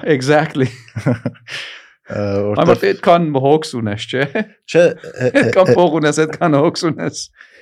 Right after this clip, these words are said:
Speaker 2: Ինչ որ մի կետից, ը, շատ փողը դառնում է ավելի շատ խնդիր, քան բերում է
Speaker 1: Բան ա լինում։
Speaker 2: հաջողություն։
Speaker 1: Վզիտ բան ա լինում։
Speaker 2: Հա, այդ, այս վերջերս, ը, Թալեբն էր Twitter-ում գրել, ասում է, օրինակ, այն ռուսները, որ ունեին տենց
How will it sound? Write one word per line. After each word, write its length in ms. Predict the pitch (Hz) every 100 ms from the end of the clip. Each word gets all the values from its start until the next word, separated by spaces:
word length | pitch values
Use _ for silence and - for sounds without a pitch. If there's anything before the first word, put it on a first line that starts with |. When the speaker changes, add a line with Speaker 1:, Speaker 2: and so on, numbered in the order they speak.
| _
Speaker 2:
Ինչ 140 | 135 143
որ 200 | 165 156
մի 120 | 151
կետից, 400 | - 170 175 156 -
ը, 260 | - 95 92 92 92
շատ 320 | - 117 113
փողը 340 | - 139 131
դառնում 400 | 101 98 104 104
է 60 | 95
ավելի 280 | 95 98 -
շատ 220 | - -
խնդիր, 420 | 98 90 - 107
քան 300 | - 92 92
բերում 340 | 90 90 90
է 40 | 104
Speaker 1:
Բան 180 | 104 95
ա 40 |
լինում։ 220 | 90 85 90
Speaker 2:
հաջողություն։ 680 | 92 95 92 92 117 104
Speaker 1:
Վզիտ 260 | 104 113 113
բան 280 | 104 107 95
ա 60 |
լինում։ 340 | 80 82 82 95 _
Speaker 2:
Հա, 200 | 104 110 101 101 _
այդ, 220 | - 101 -
այս 220 | 113 107
վերջերս, 500 | 110 - - 104 - - _ _ _ _ _
ը, 160 | - - _ _ _ -
Թալեբն 420 | 107 110 95 92
էր 100 | 85
Twitter-ում 500 | - 90 98 90 90
գրել, 240 | 98 120
ասում 220 | 113 -
է, 40 | 101
օրինակ, 380 | 101 104 107 -
այն 160 | 107
ռուսները, 400 | 104 - 117 113
որ 160 | 95 98
ունեին 300 | 101 107 113
տենց 220 | 98 95